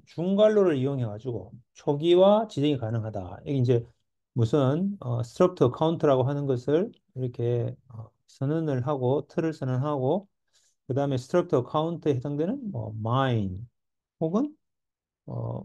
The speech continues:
이렇게 뭐 한 후에 이게 이제 바로, 어, 이 변수를 선언한 이 변수를 선언함과 동시에 이렇게 초기화를 하려면 여기에는, 어, 각 해당되는 멤버가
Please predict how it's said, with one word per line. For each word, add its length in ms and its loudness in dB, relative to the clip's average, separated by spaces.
이렇게 500 -2
뭐 260 -14
한 160 -4
후에 540 4
이게 160 0
이제 240 -2
바로, 480 0
어, 380 -14
이 360 -4
변수를 520 2
선언한 720 -4
이 160 -6
변수를 600 0
선언함과 680 2
동시에 720 0
이렇게 180 -8
초기화를 640 2
하려면 580 0
여기에는, 600 0
어, 300 -6
각 300 -2
해당되는 560 0
멤버가 800 2